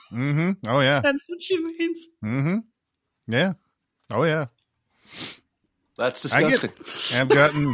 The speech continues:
Speaker 1: yeah, I've gotten to the point now that if I hear something really weird in a song, it's, it's something having relating to do with that.
Speaker 3: Yeah. Yeah. I also think, uh, maybe she protests too much. Hmm?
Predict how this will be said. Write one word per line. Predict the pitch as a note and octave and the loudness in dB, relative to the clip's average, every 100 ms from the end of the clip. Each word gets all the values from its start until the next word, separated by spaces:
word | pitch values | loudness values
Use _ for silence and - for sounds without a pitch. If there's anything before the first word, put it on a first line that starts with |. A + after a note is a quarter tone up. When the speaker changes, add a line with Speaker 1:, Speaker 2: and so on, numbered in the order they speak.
| - | -2
Speaker 1:
yeah, | C3 E3+ - - | 0 2 0 -4
I've | B2+ | -2
gotten | D#3+ F#3+ F3+ | 2 2 2
to | D#3+ | 0
the | |
point | D3+ F3 E3+ | 4 4 8
now | D3+ E3 D3 | 8 8 8
that | B2+ | 6
if | C#3 | 6
I | C#3 | 6
hear | D#3+ | 4
something | D3+ E3 D3+ B2+ | 4 2 2 0
really | A#2+ C#3 D#3+ E3 D3+ D3 | 4 6 6 6 4 4
weird | E3+ D#3 B2+ | 4 6 6
in | B2 | 4
a | A#2+ | 2
song, | D3+ D#3 B2+ A2+ | 4 6 6 4
it's, | A2+ A#2 - - | -2 -4 -6 -4
it's | C3 B2 | -4 -2
something | - C3 B2+ C3 B2+ B2 B2 A2+ B2 | 2 2 2 0 0 0 0 -4 -2
having | B2+ C3 C3 | 2 2 2
relating | B2+ B2 B2 B2+ C3 | 2 4 4 4 2
to | |
do | B2+ C#3 | 2 2
with | C3+ | 4
that. | D3 C3 - - - - | 4 2 -2 -12 -20 -10
Speaker 3:
Yeah. | G#2+ G2+ F2+ - _ _ - - | 0 0 0 -6 _ _ -20 -10
Yeah. | - G#2+ F#2+ G2+ - - - - | 0 2 0 -6 -8 -6 -8 -2
I | A#2 | 4
also | C3+ E3 E3 | 6 6 4
think, | - C3+ A#2+ - - | 4 4 2 -2 2
uh, | A#2 A2+ A2 E2 - | 6 8 6 2 -8
maybe | G#2 A2+ A#2+ A#2+ | 0 2 2 0
she | - B2+ | -4 -6
protests | A2+ A2+ - B2 G#2 - | -4 -6 -2 -2 -4 -12
too | - A#2+ | 0 2
much. | A2 A#2 - - - _ _ _ _ _ _ _ | 2 -2 -8 -18 -20 _ _ _ _ _ _ _
Hmm? | - | -8